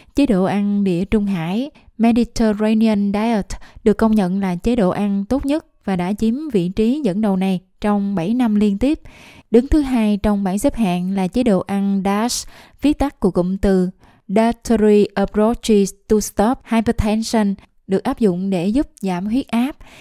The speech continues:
Và xếp thứ ba là chế độ ăn mild, viết tắt của cụm từ Mediterranean dash Intervention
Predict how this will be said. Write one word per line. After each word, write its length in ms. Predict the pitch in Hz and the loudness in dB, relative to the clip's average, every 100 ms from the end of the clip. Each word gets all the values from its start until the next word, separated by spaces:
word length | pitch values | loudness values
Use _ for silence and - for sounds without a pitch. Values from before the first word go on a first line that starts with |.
| - | -12
Và 220 | - 196 190 | -2 0 0
xếp 200 | 269 - | 0 2
thứ 120 | 302 | 2
ba 320 | 233 220 214 | 2 2 0
là 280 | 208 196 180 | -2 -2 -4
chế 180 | - 254 | -4 -2
độ 180 | 196 | 0
ăn 440 | 180 202 208 214 208 | -2 -4 -4 -2 -2
mild, 340 | 214 226 214 - - - _ - | -2 -2 -2 -4 -10 -20 _ -4
viết 120 | 294 | -2
tắt 260 | 285 302 - | 0 -4 -2
của 120 | 196 | 0
cụm 240 | 190 190 | 0 0
từ 260 | 208 196 185 | 0 0 2
Mediterranean 1300 | 185 233 240 - 233 220 202 220 220 226 202 202 196 | 4 4 2 2 2 2 2 2 2 2 2 0 0
dash 380 | 202 220 - | -2 -2 -2
Intervention 840 | 220 202 214 202 208 233 - 226 | -2 0 -2 0 -2 -2 -2 0